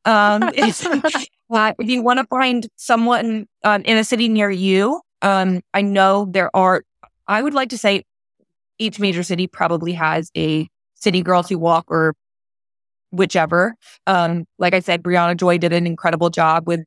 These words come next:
the New York version that people just were like, "Let's do it." If you go to City Girls Who Walk on Instagram, Brianna is following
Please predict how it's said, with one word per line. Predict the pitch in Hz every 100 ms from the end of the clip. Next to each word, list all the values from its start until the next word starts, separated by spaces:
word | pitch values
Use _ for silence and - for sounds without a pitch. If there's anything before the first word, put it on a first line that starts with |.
| _
the | 180 165
New | 165 170
York | 170 170 170
version | - 185 190 185
that | 170
people | - - 170
just | 165 -
were | 80
like, | 78 76 _ _ _ _ _ _
"Let's | - 170 -
do | - 160
it." | - _ _ _
If | 233 226
you | 226
go | 208
to | 185
City | - 240 269
Girls | 220 185 -
Who | 190
Walk | 160 160 -
on | 160
Instagram, | 160 165 - 165 165 170 _ _ _ _
Brianna | 175 165 170 175
is | - 170
following | - 170 165 160 160 160